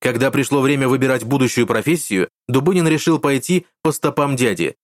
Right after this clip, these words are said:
сотрудника дежурной части в Ангарске и двоюродного брата,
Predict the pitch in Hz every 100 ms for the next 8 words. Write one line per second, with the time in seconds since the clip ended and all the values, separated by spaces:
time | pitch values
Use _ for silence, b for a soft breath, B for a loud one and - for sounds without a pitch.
0 | - 123 135 151 139 135 123 123 123 120
1 | 139 123 123 120 117 151 147 - 92 B
2 | - 117 123 170 151 151 139 117 85 80